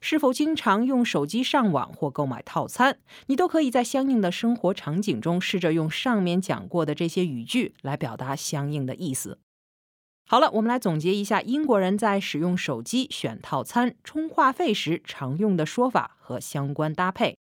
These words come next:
手机话费的英语名称是 credit，手机流量是 mobile data，手机套餐是 plan 或者 package。搭配 run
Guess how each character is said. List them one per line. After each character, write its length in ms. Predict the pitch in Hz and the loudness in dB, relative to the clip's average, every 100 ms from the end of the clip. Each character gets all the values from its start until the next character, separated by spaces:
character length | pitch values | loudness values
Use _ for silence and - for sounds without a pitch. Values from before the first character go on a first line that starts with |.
| _ _ _ _ - - _ | _ _ _ _ -20 -20 _
手 180 | - 240 | 0 0
机 160 | 226 294 | 2 2
话 220 | 311 277 | 4 4
费 180 | 277 247 | 4 2
的 140 | 214 | 2
英 240 | 214 254 233 | 2 2 4
语 100 | 156 | 2
名 180 | 147 | 0
称 220 | 170 214 208 | 0 2 2
是 300 | - 185 - _ | 2 -2 -2 _
credit， 640 | - - 240 - - - - _ _ _ - - | -8 -2 0 0 -8 -14 -20 _ _ _ -20 -10
手 240 | - 143 | -4 -4
机 160 | - 220 | 0 2
流 220 | 151 160 | 4 4
量 240 | 277 - - | 4 2 -4
是 320 | - 165 - - | -4 -4 -6 -6
mobile 500 | 160 147 135 156 160 | -2 -2 0 0 2
data， 400 | 247 320 302 139 _ _ _ _ - - | 2 2 2 -2 _ _ _ _ -20 -20
手 220 | - 233 226 | -2 0 2
机 160 | 302 | 0
套 240 | 311 311 214 | 2 2 4
餐 280 | - 320 - | 2 2 0
是 220 | - 220 | -2 -2
plan 600 | - - 247 269 165 147 | -2 -2 2 4 2 0
或 220 | 156 170 | -2 -2
者 280 | 156 143 - _ | 0 -2 -4 _
package。 760 | - 247 233 139 - - - _ _ _ _ _ _ _ _ _ _ _ _ | -10 -10 -8 -10 -10 -10 -12 _ _ _ _ _ _ _ _ _ _ _ _
搭 140 | 330 | 2
配 240 | 320 214 - | 4 0 -2
run 340 | 160 214 240 | -2 0 2